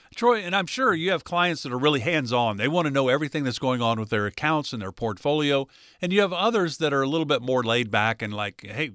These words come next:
they say I'm doing fine, so I'm, we're gonna go take that trip 'cause they said we could. We're good. Not even gonna worry about it." But when you go through a twenty twenty-two,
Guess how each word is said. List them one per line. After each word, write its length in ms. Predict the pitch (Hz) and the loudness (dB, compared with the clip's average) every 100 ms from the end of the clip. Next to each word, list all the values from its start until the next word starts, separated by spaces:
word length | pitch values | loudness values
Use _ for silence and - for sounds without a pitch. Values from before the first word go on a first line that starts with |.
| _ | _
they 180 | 87 117 | -4 -2
say 220 | - 160 | 0 0
I'm 140 | 147 120 | 0 0
doing 220 | 139 110 | -2 0
fine, 260 | 139 170 156 | 2 2 2
so 80 | |
I'm, 140 | 113 139 | 0 2
we're 80 | 165 | 0
gonna 140 | 127 | 0
go 120 | 104 | 0
take 220 | 117 135 135 | 0 -2 0
that 180 | 151 - | 0 0
trip 260 | 220 202 | -4 -4
'cause 140 | 117 107 | -6 -6
they 80 | |
said 200 | 104 160 | -2 -2
we 80 | 160 | -2
could. 260 | 156 233 113 | 2 4 2
We're 120 | 113 | -2
good. 320 | 180 226 92 _ _ - | -2 0 -2 _ _ -2
Not 140 | 147 | 2
even 100 | 202 | 2
gonna 140 | 190 156 | 2 0
worry 320 | 135 190 165 | 2 2 2
about 300 | 107 101 92 | 0 0 -2
it." 120 | 87 _ _ _ _ - | -8 _ _ _ _ -2
But 200 | 151 165 | 0 2
when 120 | 185 | 0
you 80 | 180 | 0
go 160 | 185 233 | 0 0
through 200 | 269 196 | 0 -2
a 40 | |
twenty 360 | - 165 175 151 | -2 0 0 0
twenty-two, 920 | 151 139 113 - 214 139 98 107 - | 0 0 0 -2 -2 -2 -4 -8 -8